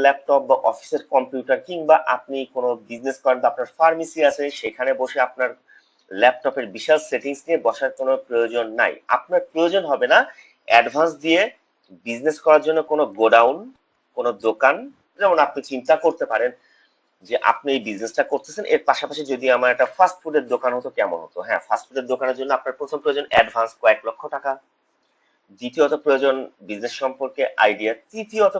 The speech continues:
প্রয়োজন আপনার কর্মচারী। যদি আপনার কর্মচারী আপনার সাথে একটু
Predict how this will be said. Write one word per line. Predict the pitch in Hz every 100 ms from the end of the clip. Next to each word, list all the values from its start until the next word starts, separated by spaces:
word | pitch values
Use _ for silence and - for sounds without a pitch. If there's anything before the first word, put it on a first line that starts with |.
| 185
প্রয়োজন | 160 156 143
আপনার | 147 139
কর্মচারী। | 139 135 127 139 131
যদি | 165 180 180
আপনার | - 151 151
কর্মচারী | 143 139 139 135
আপনার | 123 131 -
সাথে | 123 123 - _ _ _ _ _ _ _ -
একটু | 147 -